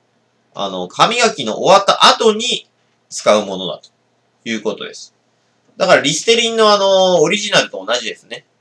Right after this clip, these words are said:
うん。まあそういった使い方をするということです。うん。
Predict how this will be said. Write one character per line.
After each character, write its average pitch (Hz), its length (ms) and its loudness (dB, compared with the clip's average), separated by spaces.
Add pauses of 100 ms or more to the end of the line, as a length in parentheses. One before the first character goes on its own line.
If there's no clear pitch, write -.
(760)
う 95 60 -16
ん。 87 160 -16 (520)
ま - 100 -8
あ 175 40 -4
そ 208 120 0
う 208 40 2
い - 20 -8
っ - 40 -6
た 196 100 4
使 170 220 0
い 160 60 0
方 135 200 2
を 110 40 -2
す - 160 -10
る 98 120 -14
と - 60 -18
い - 40 -16
う - 40 -20
こ - 100 -20
と - 40 -20
で - 60 -20
す。 - 200 -20 (1800)
う - 80 -14
ん。 - 240 -12